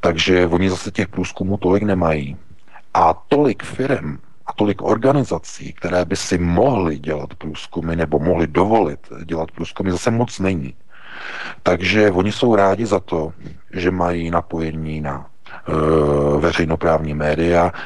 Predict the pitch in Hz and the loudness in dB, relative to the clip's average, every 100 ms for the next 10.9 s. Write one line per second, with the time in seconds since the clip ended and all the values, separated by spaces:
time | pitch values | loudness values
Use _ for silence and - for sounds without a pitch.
0 | - - 92 - 104 101 101 95 80 - | -8 0 0 2 0 2 4 2 0 -6
1 | 82 85 - 95 92 90 95 - - - | -6 -6 0 2 4 2 0 -4 -4 0
2 | 104 101 117 117 113 117 113 - - 92 | 0 0 0 2 4 4 2 -2 0 0
3 | 92 - - - - - 82 - - - | 0 -8 -16 -16 -14 -4 -2 -2 -4 -6
4 | - - - - - - - - - - | -10 -12 -16 -16 -16 -16 -16 -16 -16 -16
5 | - - - - - - - 87 85 98 | -16 -16 -16 -14 -12 -6 2 4 4 2
6 | 117 - 95 78 78 110 98 - 87 80 | 0 0 0 0 -2 -2 -2 -2 -4 -2
7 | 85 85 82 85 80 82 78 76 - - | -2 0 -2 -4 -4 -4 -4 -4 -2 -2
8 | 82 76 71 71 80 - 92 - 135 147 | -2 -6 -8 -8 -8 -4 -4 -2 -2 -2
9 | - - - - 92 92 87 - 107 85 | -6 -16 -6 -2 0 2 0 0 0 0
10 | 87 82 73 - - - 110 120 123 | -2 -4 -6 -8 -6 -2 0 0 -2